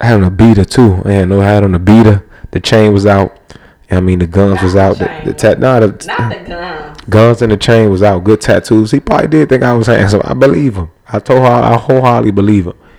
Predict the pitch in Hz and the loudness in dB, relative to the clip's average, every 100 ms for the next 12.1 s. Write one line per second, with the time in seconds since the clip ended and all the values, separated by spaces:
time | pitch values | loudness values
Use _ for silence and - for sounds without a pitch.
0 | _ - - _ - 92 92 - 107 110 | _ -20 -20 _ -12 -8 -8 -6 -4 -2
1 | 107 113 107 135 127 117 113 113 113 120 | -2 -6 -6 -4 -2 -2 -2 -2 -2 -4
2 | 131 - - 95 92 92 92 104 104 - | -4 -8 -8 -6 -4 -4 -2 0 0 -2
3 | - - - _ 92 92 90 95 98 98 | -12 -20 -20 _ -4 -2 -2 -2 0 0
4 | 95 98 104 107 - 110 101 98 92 90 | 2 2 0 -2 -4 -2 -2 -4 -4 -2
5 | 107 117 117 - - 101 92 98 98 92 | -2 -2 -6 -12 -14 -8 -6 -2 -2 -2
6 | 92 95 90 95 95 95 98 - - - | -4 -4 -6 -6 -4 -4 -6 -8 -14 -20
7 | - - - _ - 85 82 85 85 87 | -20 -20 -20 _ -8 -6 -4 -4 -4 -4
8 | - 87 87 98 - - 85 78 - - | -4 -6 -6 -10 -12 -12 -12 -12 -14 -16
9 | - - 85 - 90 92 _ _ _ - | -14 -14 -14 -10 -12 -12 _ _ _ -12
10 | 87 85 98 101 101 98 95 95 90 87 | -8 -4 -2 -4 -6 -6 -6 -8 -8 -8
11 | 87 85 92 92 90 85 85 87 80 82 | -8 -6 -6 -6 -6 -10 -10 -12 -8 -8
12 | 85 | -10